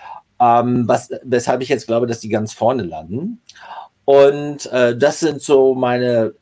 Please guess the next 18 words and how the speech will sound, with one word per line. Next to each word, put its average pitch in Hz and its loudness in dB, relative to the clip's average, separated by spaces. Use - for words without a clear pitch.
abschließenden 156 -2
Eindrücke, 127 -2
abgesehen 123 -2
davon, 113 0
dass 117 -2
ich 117 -12
mich 131 0
auch 123 -4
sehr 123 0
freue, 120 0
dass 113 -2
Monika 117 0
so 120 -4
weit 120 -4
hinten, 101 -10
äh, 101 -8
auftreten 92 -8
darf, 90 -6